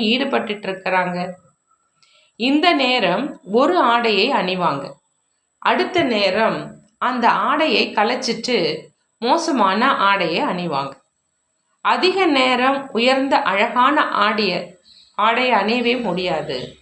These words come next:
அப்படி என்ன பார்த்தோம்? சிலர் முற்றிலும் துர்நாற்றம் வீசும் ஆடையையும் அணிஞ்சிடுறாங்க. எந்த துர்நாற்றம்?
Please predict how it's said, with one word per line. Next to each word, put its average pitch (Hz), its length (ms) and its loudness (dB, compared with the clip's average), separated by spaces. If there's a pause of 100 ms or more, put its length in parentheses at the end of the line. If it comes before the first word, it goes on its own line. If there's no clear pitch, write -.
(400)
அப்படி 220 420 0
என்ன 247 240 2 (100)
பார்த்தோம்? 220 560 0 (800)
சிலர் 269 260 2
முற்றிலும் 294 500 2
துர்நாற்றம் 294 640 2
வீசும் 226 520 0 (160)
ஆடையையும் 226 680 2
அணிஞ்சிடுறாங்க. 175 760 -2 (760)
எந்த 233 280 0
துர்நாற்றம்? 214 760 0